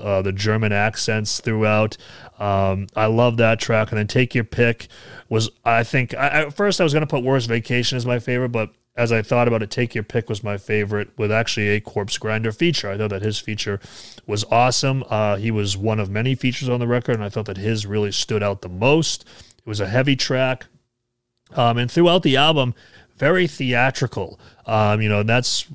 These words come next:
par for the course with Ice Nine Kills when you partner not only the music, but with their imagery through their videos.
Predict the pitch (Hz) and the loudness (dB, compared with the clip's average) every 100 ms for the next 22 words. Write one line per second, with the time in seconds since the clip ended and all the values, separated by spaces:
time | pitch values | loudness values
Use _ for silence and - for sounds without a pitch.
0 | 113 - 117 117 117 113 - 120 123 - | -20 -2 2 2 0 -2 0 2 2 0
1 | 107 107 107 107 104 104 - 107 101 101 | -2 -2 0 -2 -4 -4 -2 -2 0 -4
2 | - 110 98 101 98 101 104 101 98 120 | -2 0 0 -2 -6 -4 -4 -4 -4 -2
3 | 139 139 110 104 101 98 95 135 156 143 | 0 0 -2 -6 -4 -4 -2 0 0 0
4 | 139 127 - 104 95 101 185 202 175 175 | 0 -2 -4 -6 -6 2 2 4 4 4
5 | 170 - | 2 -2